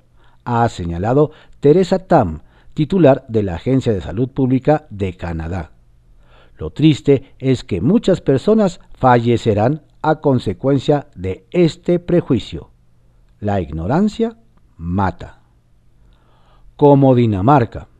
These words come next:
Dice amlo que su ideal es tener un sistema de seguridad social como el de Dinamarca o el de Suecia, que otorgue protección desde la cuna hasta la tumba,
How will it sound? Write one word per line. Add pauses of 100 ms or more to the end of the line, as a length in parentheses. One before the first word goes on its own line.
(640)
Dice
amlo (300)
que
su
ideal
es
tener
un
sistema
de
seguridad
social (240)
como
el
de
Dinamarca (240)
o
el
de
Suecia, (520)
que
otorgue
protección (220)
desde
la
cuna
hasta
la
tumba,